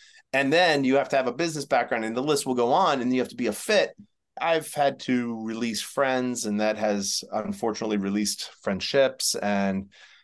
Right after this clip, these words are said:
some of the people with whom I worked who weren't friends, they came in as d-, different levels of any organization. Removing people who are not, at least at the time that th-, they should be the best fit. Maybe they've worked with you for a decade and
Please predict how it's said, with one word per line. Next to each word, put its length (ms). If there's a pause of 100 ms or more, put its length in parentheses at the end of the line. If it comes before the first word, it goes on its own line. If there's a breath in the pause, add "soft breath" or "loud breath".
(120)
some 260
of 80
the 100
people 360
with 140
whom 160
I 40
worked 320
who 200
weren't 320
friends, 400
they 120
came 220
in 200
as 320
d-, 240
different 380
levels 380
of 120
any 220
organization. 960 (340 loud breath)
Removing 800
people 420
who 220
are 240
not, 280 (720)
at 180
least 380 (200)
at 140
the 100
time 640
that 220 (100)
th-, 220
they 140
should 280
be 180
the 160
best 240
fit. 180
Maybe 340 (300 loud breath)
they've 120
worked 220
with 140
you 80
for 160
a 60
decade 520
and 240